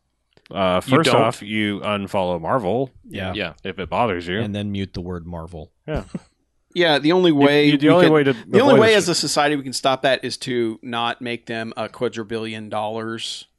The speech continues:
Speaker 4: every
Speaker 3: Right.
Speaker 4: year.
Speaker 1: I
Speaker 3: Marvel has suddenly become a super duper conglomerate billionaire company thing, and they're like, "We have to keep this gravy train rolling."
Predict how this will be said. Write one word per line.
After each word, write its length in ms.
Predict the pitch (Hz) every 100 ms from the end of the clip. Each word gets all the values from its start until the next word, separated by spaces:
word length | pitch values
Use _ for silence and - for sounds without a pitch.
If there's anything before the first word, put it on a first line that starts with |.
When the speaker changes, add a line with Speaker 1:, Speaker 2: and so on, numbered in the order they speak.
| _
Speaker 4:
every 300 | - 113 113
Speaker 3:
Right. 40 | 110
Speaker 4:
year. 340 | 110 110 117 - -
Speaker 1:
I 100 | -
Speaker 3:
Marvel 320 | 208 269 226
has 160 | 202 175
suddenly 320 | 208 180 156
become 480 | 135 127 165 139 127
a 500 | - 123 110 107 95 _ _ _ _ -
super 680 | - - 226 180 160 127 -
duper 340 | 170 175 143 117
conglomerate 680 | 143 120 127 139 135 123 _ - - - 143
billionaire 540 | 165 147 135 131 131
company 520 | - - 139 131 120 110
thing, 520 | - 160 113 95 98 - _ _
and 180 | 156 147
they're 140 | 156
like, 320 | 156 135 123 - _
"We 260 | 120 131 143
have 180 | 147 -
to 80 | 139
keep 180 | 135
this 140 | - 120
gravy 260 | 123 107
train 300 | 107 113 98
rolling." 500 | 131 185 104 85 80